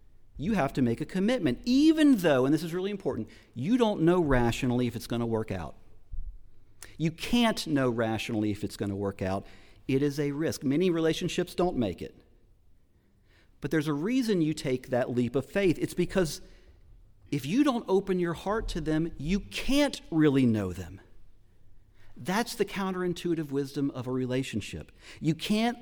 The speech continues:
deeply know another person unless you first give your heart to them. But when you do,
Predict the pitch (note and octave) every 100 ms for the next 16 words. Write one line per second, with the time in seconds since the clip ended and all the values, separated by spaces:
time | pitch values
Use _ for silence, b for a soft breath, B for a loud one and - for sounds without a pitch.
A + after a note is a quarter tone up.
0 | - - - G3 G3 G3+ G3+ F3+ D#3+ E3
1 | C3+ C#3 C#3+ A#2+ - B2 - B2 A#2 A#2
2 | A#2 A#2 B2 - C3 B2+ - A#2+ A#2 A2+
3 | B2 G#2 - F#2 F2+ F#2 - _ - -
4 | - - - - - _ _ - - A2+
5 | A#2 A#2 C#3 B3 E3 C3+